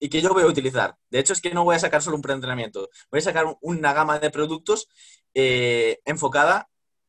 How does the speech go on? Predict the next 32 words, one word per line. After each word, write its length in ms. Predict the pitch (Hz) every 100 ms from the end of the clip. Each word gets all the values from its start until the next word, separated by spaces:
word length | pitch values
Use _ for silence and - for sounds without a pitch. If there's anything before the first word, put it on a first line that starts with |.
| _
a, 420 | - 131 117 113 110
mm, 500 | 113 113 110 107 113
digamos, 580 | 123 147 147 120 - _ _ _ _ _ -
a 100 | 135
muchos, 680 | 170 180 233 - 226 220 - -
eh, 320 | 175 185 185 180
aspectos 800 | 170 - 196 185 - 127 123 - _ _
que 120 | - 143
yo 100 | 165
considero 380 | 196 190 180
relevantes, 560 | 156 170 165 208 208 196
como 160 | 135 135
puede 140 | 147
ser 100 | 139
el 60 | 131
descanso, 520 | 120 190 208 - 170
como 160 | 151
puede 140 | 143 139
ser 140 | 143
la 100 | 127
concentración, 640 | 123 123 120 117 180 196 175
como 280 | 139 127 123
puede 160 | 139
ser 220 | 139 135 _ - -
la 80 | 117
mejora 500 | 120 139 135 131 -
del 120 | 127 120
rendimiento 480 | 123 123 123 123
deportivo, 640 | 120 120 120 190 180 180 - _ - _
como 200 | 135 135
puede 180 | 151 143
ser, 380 | 151 139 135